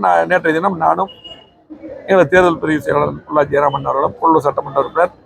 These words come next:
எங்களது கேரளா மாநில செயலாளர்லாம் போய் வழங்கினோம். அதே போல முதலமைச்சரும் அண்ணன் எடப்பாடியார் அவர்களுக்கு நன்றி சொல்ல சொன்னார்கள்.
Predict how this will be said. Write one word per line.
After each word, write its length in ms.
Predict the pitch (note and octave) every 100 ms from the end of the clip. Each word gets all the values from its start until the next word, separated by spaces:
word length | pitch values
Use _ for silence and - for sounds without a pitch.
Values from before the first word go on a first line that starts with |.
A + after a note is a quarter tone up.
| _
எங்களது 300 | D3+ D#3+ D3 D3 C#3 -
கேரளா 240 | E3 D#3+ D3
மாநில 200 | D3 C3+
செயலாளர்லாம் 380 | C#3 C#3 E3+ E3+
போய் 160 | E3 D3
வழங்கினோம். 380 | D3 C#3+ G3+ - - _ _ _ _ _ _ - - _ -
அதே 140 | F#3+ A3 F#3
போல 120 | G3 G#3 G3+ - - - -
முதலமைச்சரும் 580 | F#3+ G#3 F#3+ F#3+ G3 G#3 - - -
அண்ணன் 160 | E3+ E3+
எடப்பாடியார் 400 | F#3+ F3+ F#3 E3+
அவர்களுக்கு 320 | D#3+ D#3+ G3 G3+ -
நன்றி 180 | D#3 D#3+
சொல்ல 140 | D#3+ C#3+
சொன்னார்கள். 380 | C#3+ D3 C#3+